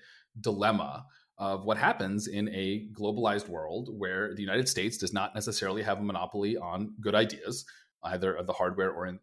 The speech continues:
TikTok's case, the, uh, uh, software variety. And, you know, I think the key finding from that report, and I think it maps nicely to TikTok, is that there's no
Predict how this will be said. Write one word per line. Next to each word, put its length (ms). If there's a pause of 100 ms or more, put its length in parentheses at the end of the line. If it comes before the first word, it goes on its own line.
TikTok's 340
case, 320 (120)
the, 280
uh, 300 (240)
uh, 160
software 640 (120)
variety. 600 (460)
And, 280 (280)
you 100
know, 180
I 80
think 280 (480)
the 100
key 220
finding 360
from 140
that 160
report, 340
and 80
I 20
think 140
it 120
maps 260
nicely 540 (120)
to 380 (360)
TikTok, 680 (420)
is 60
that 40
there's 140
no 340